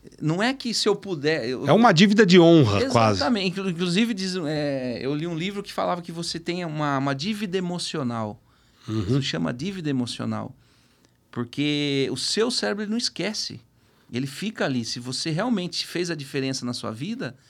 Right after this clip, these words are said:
Speaker 1: você nunca vai esquecer aquilo. E fica uma dívida emocional. Então, a, o momento que o Ed me chamou ali no WhatsApp, "Lúcio, eu tô precisando,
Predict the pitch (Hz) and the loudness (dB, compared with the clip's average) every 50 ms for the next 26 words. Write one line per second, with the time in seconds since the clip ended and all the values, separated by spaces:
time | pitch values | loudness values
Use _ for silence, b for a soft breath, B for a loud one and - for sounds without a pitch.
0 | _ _ - 120 - 139 139 160 185 - 220 196 175 156 - - 120 - - - | _ _ -14 -12 -8 -6 -6 -6 -6 -8 -6 -6 -6 -6 -8 -8 -8 -8 -8 -10
1 | 104 - - 101 104 - - _ _ _ _ _ _ _ _ _ _ _ - - | -10 -12 -12 -14 -14 -16 -16 _ _ _ _ _ _ _ _ _ _ _ -20 -18
2 | - - 117 113 - 160 170 160 143 127 151 165 175 180 190 190 185 180 170 - | -12 -10 -10 -8 -6 -6 -6 -6 -6 -8 -8 -8 -8 -6 -6 -6 -6 -6 -8 -6
3 | - 214 254 220 175 131 127 127 - 175 196 214 b b b b b - 131 135 | -6 -6 -4 -4 -4 -4 -4 -4 -4 -6 -6 -8 b b b b b -6 -6 -6
4 | - - 143 156 170 175 170 196 233 233 - - 233 208 196 196 185 180 185 185 | -6 -6 -6 -4 -2 -2 -2 -2 -2 -4 -4 -2 0 2 2 2 2 0 0 0
5 | 180 - - 196 180 180 185 208 208 196 196 196 190 185 175 175 175 - - 143 | 0 0 0 0 0 0 0 0 0 0 -2 -2 -2 -2 -2 -2 -4 -4 -2 0
6 | 151 143 131 123 - - 113 113 b b b b b 151 160 180 175 - 233 220 | 2 2 2 0 -4 -8 -14 -16 b b b b b -10 -8 -6 -6 -4 -2 -2
7 | 214 180 - - 185 - - - 196 180 180 196 202 196 202 | -2 -2 -2 -4 -6 -6 -6 -8 -6 -4 -4 -4 -4 -6 -8